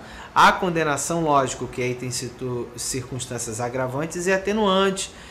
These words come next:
e tem ali várias questões ali que podem ser resolvidas pra que você não pegue cadeia. Com certeza não vai pegar por um furto de energia, mas que o pagamento desse valor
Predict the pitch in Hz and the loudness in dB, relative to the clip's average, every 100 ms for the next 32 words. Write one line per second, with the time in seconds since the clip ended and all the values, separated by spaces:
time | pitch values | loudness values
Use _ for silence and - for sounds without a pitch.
0 | - - 131 156 156 151 147 160 202 214 | -14 -10 -4 0 2 2 4 6 8 8
1 | 220 208 202 185 175 175 165 160 165 175 | 6 4 2 -4 -4 -2 -2 -2 -2 -4
2 | - 175 175 175 170 170 175 165 170 180 | 2 2 2 0 0 2 0 0 0 0
3 | 190 - - - 151 151 160 160 170 175 | 0 -4 -18 -6 0 0 0 -2 0 2
4 | 175 175 180 226 185 156 131 139 151 170 | 2 0 2 0 2 2 2 0 -2 -4
5 | 160 156 180 185 185 190 170 170 185 185 | -2 -2 0 2 2 2 2 2 -2 -4
6 | 190 185 185 196 208 170 139 120 - - | -4 -4 -2 0 2 0 0 -2 -6 -16
7 | - 143 151 156 135 127 - - - - | -12 0 4 6 4 0 -6 -12 -20 -4
8 | - 165 151 - 170 202 208 180 165 175 | 4 6 4 6 6 8 6 4 6 6
9 | 202 180 - 113 - - - - - 135 | 6 2 -4 -8 -8 -18 -20 -20 -18 -2
10 | 147 170 165 - 156 160 147 135 120 | 4 6 4 0 4 6 6 4 0